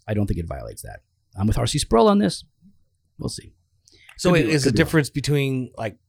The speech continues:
Speaker 2: praying to it, or wh-, what's the difference?
Speaker 1: Yeah, a visual representation in and of itself of Jesus is not wrong. You're giving a visual, uh, representation of, uh, the, the God-man,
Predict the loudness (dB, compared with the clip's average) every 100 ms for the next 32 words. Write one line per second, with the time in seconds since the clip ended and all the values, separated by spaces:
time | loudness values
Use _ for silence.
0 | _ 0 2 2 -2 2 4 4 0 -2
1 | -4 -8 -8 -6 -6 -6 -6 -6 -8 -12
2 | -20 0 2 6 4 6 6 8 6 4
3 | 2 2 2 2 2 2 -2 -4 -2 -2
4 | -2 -2 -6 -6 -8 -6 -2 0 0 0
5 | -2 -2 -8 -4 -4 -6 -6 -4 -4 -6
6 | -2 0 0 -2 -2 -4 -4 -2 -2 -2
7 | 0 -2 -2 -6 -6 -6 -4 -4 -6 _
8 | _ _ -6 -4 -4 -8 _ -12 -10 -10
9 | -4 -2 0 -2 -2 -2 -4